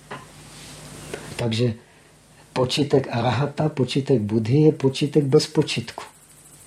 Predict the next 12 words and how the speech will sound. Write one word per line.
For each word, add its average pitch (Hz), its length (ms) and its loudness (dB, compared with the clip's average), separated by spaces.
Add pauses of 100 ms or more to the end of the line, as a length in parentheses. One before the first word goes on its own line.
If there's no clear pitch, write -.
(1300)
Pozornost 131 720 4
arahata, 131 520 -2
pozornost 123 600 0
Buddhy 117 440 0 (380)
je 131 80 0
pozornost 135 640 4
bez 135 240 4
pozornosti. 113 840 0 (1500)
Protože 117 260 -2
ten 127 240 0
objekt, 135 520 6 (480)
který 120 580 0